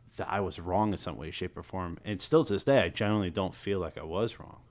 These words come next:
But you have to make a decision, right? Um, so Devin had asked me, what did I do afterwards? What was the follow-up to that conversation?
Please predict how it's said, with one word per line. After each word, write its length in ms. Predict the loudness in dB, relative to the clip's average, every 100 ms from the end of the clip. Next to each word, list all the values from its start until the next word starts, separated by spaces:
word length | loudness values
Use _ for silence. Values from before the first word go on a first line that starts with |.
| -20 -20 -20 -20 -20 -20 -20 -20 -20 -20 -20 -20 -20 -18 0
But 200 | 4 6
you 100 | 8
have 220 | 8 8
to 100 | 6
make 260 | 6 6
a 40 | 2
decision, 500 | -2 0 0 0 -6
right? 340 | -6 -4 -4 -8 -18 -20 -20 -20 -20 -10
Um, 400 | -6 -4 -6 -8
so 320 | -4 -2 -2 2
Devin 280 | 2 4 2
had 120 | 2
asked 340 | 2 2 0
me, 120 | -4
what 300 | -4 0 2
did 120 | 4 4
I 100 | 2
do 240 | 0 -2 -2
afterwards? 840 | -4 -4 -6 -8 -10 -16 -16 -18 -18 -20 -20 -8
What 160 | 0 2
was 140 | 2
the 80 | 0
follow-up 720 | -4 0 6 6 6 0 -4 -4
to 80 |
that 220 | -2 -2 -2
conversation? 760 | -6 -6 -10 -10 -12 -14 -18